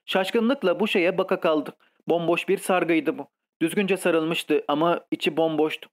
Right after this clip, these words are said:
Sargıyı yakalamak için atılacaktı ki koluna dokunan bir şey ve hemen yanında onunla konuşmaya başlayan bir ses onu durdurdu. "Kemp," dedi ses. "Ha?" dedi Kemp, ağzı bir karış açık. "Sakin ol," dedi ses.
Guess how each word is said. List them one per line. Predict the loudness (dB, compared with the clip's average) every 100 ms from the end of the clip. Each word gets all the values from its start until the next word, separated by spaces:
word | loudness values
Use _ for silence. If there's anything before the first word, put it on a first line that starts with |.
| _ _ _
Sargıyı | 0 2 2 2
yakalamak | 2 2 2 2 0
için | -2 -2
atılacaktı | 0 2 2 2 0 -2
ki | 0 -2 -2 _ _
koluna | 0 2 2
dokunan | 2 0 2 2 2
bir | 0
şey | 2 2 2
ve | 2 0 -6 -2
hemen | 0 2 2
yanında | 2 2 2 2
onunla | 2 0 2 0
konuşmaya | 0 0 2 2 4
başlayan | 2 2 2 2 2
bir | 0
ses | 0 0 -2 -4
onu | 0 2 2
durdurdu. | 2 2 0 -2 -10 _ _ _
"Kemp," | 0 2 2 -2 -8 _ _ -2
dedi | 0 2
ses. | 2 0 -2 -8 _ _ _ _ _ _ _
"Ha?" | 0 0 -2 _ _ -4
dedi | -2 0
Kemp, | 0 0 0
ağzı | 2 2 2 0
bir | 0
karış | 0 0 0
açık. | 0 0 -2 -6 _ _ _
"Sakin | -2 0 2 2
ol," | 2 0 -4 -4
dedi | 0 0
ses. | 2 0 0